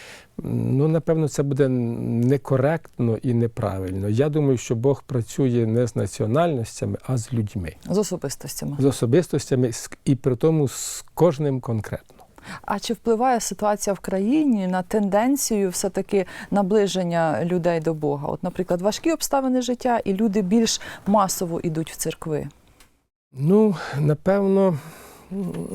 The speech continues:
Speaker 1: якщо згадати, це буде прислів'я чи поговірка така українська, да, як тривога, то до Бога.
Speaker 2: А як по тривозі, то й по Бозі, на жаль.
Speaker 1: Ну, бачите, значить, ви вже є. Е, давайте будемо думати таким чином.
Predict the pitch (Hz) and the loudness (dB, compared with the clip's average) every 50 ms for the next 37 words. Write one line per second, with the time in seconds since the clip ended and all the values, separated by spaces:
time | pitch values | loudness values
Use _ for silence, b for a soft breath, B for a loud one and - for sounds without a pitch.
0 | 156 139 131 151 147 - - - 190 180 156 139 143 160 143 143 170 180 180 - | -2 0 2 0 0 0 -2 0 0 0 2 2 2 2 2 2 2 0 0 -4
1 | - 147 - - 170 170 151 147 147 139 156 165 160 - - 151 143 - - - | -8 -8 -4 0 0 0 0 0 0 2 2 2 2 0 0 0 0 0 -2 0
2 | 135 135 160 175 170 151 147 135 - - - - - 123 95 123 113 110 120 156 | 2 2 4 4 4 2 0 -2 -2 -4 -4 -2 -2 0 2 2 2 2 4 2
3 | 170 170 - - 135 - 151 135 127 139 139 135 131 - 135 127 127 131 127 120 | 2 2 0 -4 -4 -2 -2 -2 0 0 0 0 0 -2 0 0 2 2 0 0
4 | - - - 117 120 147 147 135 139 127 - - - - 127 123 120 120 143 170 | -2 -4 -4 -2 0 2 2 2 2 0 -2 -4 -4 0 2 2 4 4 2 2
5 | 165 139 131 123 - - 131 117 127 117 113 107 110 98 87 85 92 98 - B | 2 0 -2 -2 -2 -2 -2 0 2 2 2 2 0 0 -2 -4 -8 -12 -14 B
6 | B B B B B B B B B B B B B B B B B B B - | B B B B B B B B B B B B B B B B B B B -2
7 | 185 196 196 202 - 131 220 208 - 220 233 247 277 262 240 247 - 226 220 - | 0 2 2 2 2 0 0 2 4 4 4 4 4 4 2 2 2 2 0 2
8 | - 226 196 196 214 196 139 127 - - - 147 139 135 - 180 180 165 143 - | 0 0 0 2 2 2 2 0 -2 -6 -8 -10 -10 -6 -4 0 2 4 4 6
9 | 165 196 151 160 170 175 170 - - - 143 123 135 143 - - 143 131 123 156 | 4 6 6 6 6 6 4 0 -2 0 2 2 2 2 2 2 0 2 2 2
10 | 143 - - - - - 139 - - 156 - - - - B B B B B B | 0 0 -2 -4 -2 0 0 2 2 2 0 0 -2 -18 B B B B B B
11 | B B B B B B - 147 - - - - 143 127 120 113 - - - - | B B B B B B -6 -4 -4 -6 -6 -4 0 2 2 2 0 -2 -4 -4
12 | 131 123 - 71 69 - 120 127 151 185 175 180 160 151 165 160 156 160 156 147 | -4 -2 -2 -2 -2 0 4 6 6 6 6 6 4 4 4 6 6 6 4 4
13 | 135 147 131 - 123 - 127 117 104 - - 104 98 95 98 | 4 4 2 2 2 2 2 0 2 0 -2 -2 -2 -4 -6